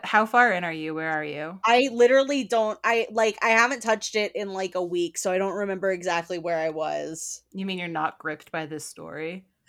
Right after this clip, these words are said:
Speaker 2: I mean,
Speaker 1: I'm
Speaker 2: I
Speaker 1: absorbing this whole book like a fucking sponge. It's ridiculous. <laughs>
Speaker 2: I still have, like, a little under twenty hours left in the audiobook, and it is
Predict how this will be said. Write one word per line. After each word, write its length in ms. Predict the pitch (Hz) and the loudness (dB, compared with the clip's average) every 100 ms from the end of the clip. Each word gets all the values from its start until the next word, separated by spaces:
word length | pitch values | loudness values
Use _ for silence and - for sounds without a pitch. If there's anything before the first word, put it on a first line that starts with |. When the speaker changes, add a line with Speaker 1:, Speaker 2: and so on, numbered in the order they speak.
| - - | -20 -2
Speaker 2:
I 100 | 254 | 2
mean, 460 | 277 302 302 277 - - | 4 4 4 2 -4 -2
Speaker 1:
I'm 360 | 233 247 214 | 4 8 8
Speaker 2:
I 20 | 269 | 6
Speaker 1:
absorbing 520 | 233 214 208 226 240 | 4 4 4 4 0
this 120 | 233 | 0
whole 200 | - 185 | 0 -2
book 200 | 185 185 | -2 -4
like 160 | 214 202 | -4 -6
a 60 | |
fucking 420 | - - 170 180 | -8 -8 -8 -10
sponge. 560 | 151 - - 147 139 135 - | -12 -14 -10 -10 -10 -12 -12
It's 180 | - | -10
ridiculous. 1000 | 214 - 156 - 160 180 320 294 294 - 359 - _ | -10 -8 -10 -8 0 6 10 10 10 2 -2 -4 _
<laughs> 220 | _ - | _ 2
Speaker 2:
I 100 | 254 | 2
still 280 | 254 302 339 | 6 4 6
have, 440 | 349 320 302 226 220 | 4 4 2 -2 0
like, 540 | 233 226 214 - _ - | 4 4 4 -2 _ -6
a 100 | 208 | -4
little 260 | 208 220 | 0 0
under 220 | 220 208 | 0 0
twenty 400 | 196 208 202 190 | -6 -6 -6 -4
hours 460 | 180 180 175 180 - | -4 -2 -4 -6 -6
left 280 | 175 165 170 | -6 -4 -6
in 80 | 170 | -8
the 140 | 175 | -6
audiobook, 800 | 165 165 175 165 165 165 160 - - | -4 -4 -4 -4 -4 -4 -4 -6 -14
and 440 | 156 160 160 151 - | -10 -10 -10 -12 -8
it 220 | 165 165 | -6 -6
is 1400 | 156 160 160 160 156 156 160 156 160 160 160 160 - - | -6 -4 -4 -4 -4 -4 -6 -6 -6 -8 -10 -12 -12 -14